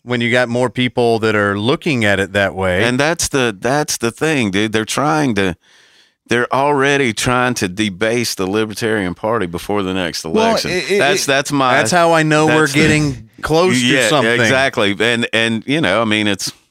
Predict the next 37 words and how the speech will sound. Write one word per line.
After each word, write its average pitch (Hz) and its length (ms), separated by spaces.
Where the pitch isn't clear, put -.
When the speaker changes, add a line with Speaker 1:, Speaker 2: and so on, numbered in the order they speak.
Speaker 3:
It 202 120
Speaker 2:
I 240 40
Speaker 3:
is 254 200
Speaker 2:
don't - 100
Speaker 3:
the - 80
Speaker 2:
know. 226 100
Speaker 3:
point 214 220
of 147 220
rhetorical 135 720
tap 156 380
dancing. 107 520
It's 123 400
n-, 147 180
you, 165 200
you 151 260
don't 147 420
have 139 520
to 123 160
have 117 580
really 123 800
much 131 380
fact 135 500
behind 123 400
what 123 220
you 113 120
say. 135 240
You're 127 240
singling 175 600
out 131 360
groups 123 460
so 120 240
that 120 160
everyone 117 500
else 98 300
is 85 140
an 104 120
enemy. 92 400